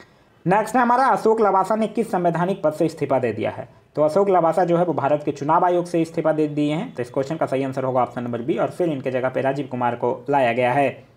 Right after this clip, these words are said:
नेक्स्ट हमारा कि विश्व का सबसे ऊंचा ज्वालामुखी है, तो विश्व का सबसे ऊंचा ज्वालामुखी है, अ, कोटापैक्सी पर्वत। तो इस क्वेश्चन का सही आंसर होगा ऑप्शन नंबर बी।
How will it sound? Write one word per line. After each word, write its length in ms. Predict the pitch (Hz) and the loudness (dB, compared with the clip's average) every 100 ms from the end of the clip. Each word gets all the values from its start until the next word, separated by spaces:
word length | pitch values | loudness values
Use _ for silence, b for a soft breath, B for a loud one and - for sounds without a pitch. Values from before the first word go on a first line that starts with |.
| _ _ _ _ _ _ b b b b b | _ _ _ _ _ _ b b b b b
नेक्स्ट 280 | 165 208 - | 2 2 2
हमारा 240 | 240 262 277 | 2 4 2
कि 100 | 226 | 2
विश्व 280 | 208 214 | 2 2
का 100 | 233 | 0
सबसे 440 | 233 190 165 220 226 | 2 0 2 0 2
ऊंचा 280 | 190 185 233 | -2 2 4
ज्वालामुखी 520 | 170 139 131 117 117 | 4 2 0 -4 -6
है, 200 | 107 107 b _ | -8 -10 b _
तो 60 | 147 | -2
विश्व 200 | 180 196 | 0 2
का 80 | 190 | 0
सबसे 240 | 175 180 | 0 2
ऊंचा 260 | 160 156 180 | 0 2 2
ज्वालामुखी 500 | 165 160 160 160 156 | 4 2 0 0 2
है, 340 | 160 - 127 | 2 2 -2
अ, 60 | 131 | -2
कोटापैक्सी 600 | 147 160 151 - 220 226 | -2 0 -2 -2 -8 -2
पर्वत। 360 | 160 160 220 - | 0 0 -2 -4
तो 60 | |
इस 120 | 117 | -6
क्वेश्चन 300 | - 131 170 | -4 -4 -2
का 100 | 170 | -4
सही 180 | 147 135 | -2 -2
आंसर 220 | 135 131 | -2 -2
होगा 260 | 131 123 117 | -2 2 0
ऑप्शन 220 | - 160 | 0 -2
नंबर 280 | 139 120 123 - - | -2 -2 -4 -6 -12
बी। 360 | 120 156 247 | -2 -2 -2